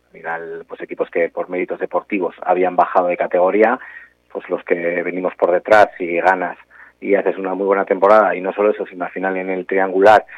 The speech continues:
eh, pues, pues quedas campeón, pues, pues no te sirve para, para subir a, a tercera, ¿no? Haces un recurso y ante el mi-, ante las mismas, eh, la misma entidad que, que te la ha denegado, con lo cual estaba claro que el recurso no, no iba a valer para nada y,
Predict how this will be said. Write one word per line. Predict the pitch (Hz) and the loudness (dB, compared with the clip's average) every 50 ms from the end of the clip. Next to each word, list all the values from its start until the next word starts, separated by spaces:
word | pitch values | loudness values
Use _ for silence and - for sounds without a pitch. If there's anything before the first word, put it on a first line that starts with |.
| - - - _ | -20 -20 -20 _
eh, | - - 92 92 92 90 90 - _ | -2 0 2 4 4 2 0 -2 _
pues, | - 87 - - _ | -10 -10 -10 -14 _
pues | - 92 - - | -12 -12 -10 0
quedas | - 107 104 101 - | 4 6 6 6 6
campeón, | - 107 101 95 - 104 110 117 123 131 123 - | 4 0 2 4 6 8 8 8 6 4 -2 -8
pues, | 92 87 80 - - _ _ | -14 -16 -16 -18 -20 _ _
pues | 87 82 - | -8 -4 -2
no | 104 104 | -2 0
te | - 101 - | 0 0 0
sirve | - 95 80 82 80 73 | 0 -4 -2 -2 -4 2
para, | - 82 80 78 78 78 78 76 73 - - - - - _ _ | 2 4 4 4 4 2 2 -2 -4 -8 -14 -20 -20 -20 _ _
para | _ 92 87 85 - | _ 0 0 0 -2
subir | - 87 82 80 82 | -2 -4 -2 0 0
a, | 82 80 80 82 82 82 - - | 2 2 0 -2 -4 -4 -4 -6
a | 85 82 | -6 -4
tercera, | - 82 80 - - 95 82 - - | -4 -4 -2 2 2 2 2 2 -4
¿no? | - - - | -10 -12 -10
Haces | - - - - 92 85 - | -8 -10 -4 -4 -4 -4 -4
un | 90 | -2
recurso | 90 90 90 - 104 98 - - 98 92 90 90 | 0 0 0 0 -2 -4 -2 0 2 2 2 2
y | 87 85 85 85 85 87 85 - - | 0 -2 -4 -4 -6 -6 -6 -6 -2
ante | - 92 92 90 - 92 87 | -2 -2 -2 0 -2 -2 -2
el | 90 87 | -2 -4
mi-, | 90 92 98 101 101 - | -6 -4 -2 -2 0 2
ante | 95 98 92 85 95 | 0 0 2 2 2
las | 92 92 90 - | 2 2 0 0
mismas, | 110 104 98 107 104 - - - _ | -2 -4 -2 -2 -2 -2 -4 -4 _
eh, | 110 104 104 101 101 101 | 2 4 4 4 4 2
la | 101 101 101 | 2 0 -2
misma | 104 110 110 98 - 107 | -2 -2 -4 0 0 0
entidad | 104 101 - 107 107 113 113 107 92 | 0 2 2 4 6 6 6 6 4
que, | - - 92 90 87 85 - - - - - - | 4 2 4 4 4 2 0 0 0 0 2 0
que | - 92 - - | 0 0 2 4
te | 98 | 4
la | 95 104 107 | 6 8 8
ha | |
denegado, | 104 107 107 107 107 107 117 127 139 139 123 | 6 6 4 4 6 6 8 8 8 6 6
con | 101 98 | 4 2
lo | 95 | 2
cual | 90 98 95 | 2 2 2
estaba | - - 98 95 92 | 2 2 2 2 2
claro | - 101 98 92 85 | 2 2 2 2 2
que | 92 | 0
el | 87 85 | 2 2
recurso | 90 - - 95 - - 95 90 | 0 2 0 -4 -2 -2 -4 -2
no, | 90 92 90 90 92 92 80 | -2 -2 0 0 0 0 -2
no | 78 92 95 | -4 -4 0
iba | 92 92 | 2 2
a | 92 | 4
valer | 90 90 87 90 87 - | 4 4 2 0 -2 0
para | - 87 90 95 | 0 2 2 2
nada | 95 98 104 107 110 117 117 104 | 2 2 4 6 6 6 6 4
y, | 90 87 85 82 82 82 | 0 -2 -4 -4 -6 -8